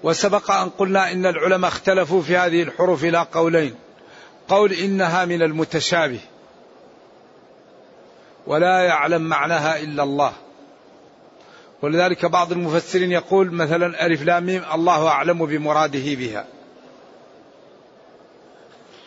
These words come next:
القول الثاني أنها ليست من المتشابه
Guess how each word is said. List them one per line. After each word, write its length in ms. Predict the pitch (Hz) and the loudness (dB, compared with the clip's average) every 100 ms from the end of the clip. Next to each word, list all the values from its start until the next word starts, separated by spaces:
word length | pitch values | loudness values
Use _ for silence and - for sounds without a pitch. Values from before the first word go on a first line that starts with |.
| - - - | -20 -20 -8
القول 440 | 147 165 208 226 208 | -4 -2 2 2 2
الثاني 600 | 156 - 196 196 202 165 | 0 2 2 2 0 0
أنها 320 | 185 180 180 | 0 0 2
ليست 380 | 185 202 202 180 | 2 2 0 0
من 180 | 175 180 | -2 0
المتشابه 760 | 170 170 165 165 - 180 156 | 0 0 -2 -2 0 0 0